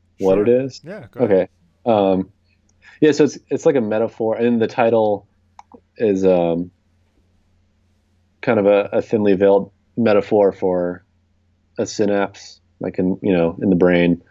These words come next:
Speaker 2: Sure.
Speaker 1: Um, but also a metaphor for the creative process, or at least how it feels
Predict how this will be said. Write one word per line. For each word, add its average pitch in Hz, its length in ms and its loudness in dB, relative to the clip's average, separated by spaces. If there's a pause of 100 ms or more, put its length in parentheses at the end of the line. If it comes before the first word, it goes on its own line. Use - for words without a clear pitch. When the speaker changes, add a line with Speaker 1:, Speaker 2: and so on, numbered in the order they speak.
(140)
Speaker 2:
Sure. 110 220 -20 (640)
Speaker 1:
Um, 90 460 0 (460)
but 120 100 2
also 110 520 2
a 104 80 -2
metaphor 95 520 -2
for 92 420 -4
the 113 100 -6
creative 92 400 0
process, 87 800 -2
or 117 140 0
at 98 80 0
least 101 260 0
how 92 200 2
it - 140 -6
feels 87 440 -4